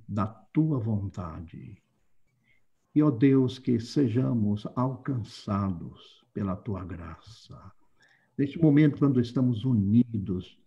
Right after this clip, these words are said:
em oração e pelo amor, e, Senhor, na dependência tua, para onde iremos nós? Portanto, ó Deus, aqui estamos.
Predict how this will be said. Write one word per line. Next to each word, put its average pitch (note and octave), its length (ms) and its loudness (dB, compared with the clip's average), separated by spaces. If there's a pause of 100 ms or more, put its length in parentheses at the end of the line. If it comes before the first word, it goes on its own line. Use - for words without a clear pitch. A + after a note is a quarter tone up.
em G#2 200 0
oração G#2 800 -2
e G2 40 -4
pelo G2+ 340 -2
amor, G2+ 760 -2 (920)
e, B2+ 100 0
Senhor, B2+ 520 2
na A#2 160 4
dependência G#2+ 920 0 (140)
tua, G#2+ 500 -4 (640)
para E3+ 220 2
onde E3+ 320 4
iremos E2+ 480 -4
nós? - 640 -16 (920)
Portanto, A2 540 -2
ó G#2 80 -2
Deus, F#2+ 400 -6
aqui A2 220 -6
estamos. - 1080 -10